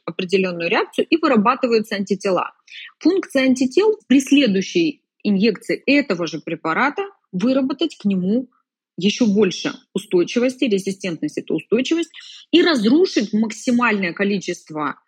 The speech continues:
препарата вот этими самыми антителами. Как производители это обошли? Да, мы понимаем, что это большая проблема в косметологии.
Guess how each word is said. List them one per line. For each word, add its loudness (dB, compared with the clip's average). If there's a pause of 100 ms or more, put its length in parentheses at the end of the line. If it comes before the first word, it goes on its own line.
(180)
препарата 0 (200)
вот -2
этими 0
самыми -4
антителами. -2 (1120)
Как 2
производители 2 (240)
это 2
обошли? -2
Да, -2
мы -2
понимаем, 2
что -6
это -2
большая -2
проблема -4
в -18
косметологии. -2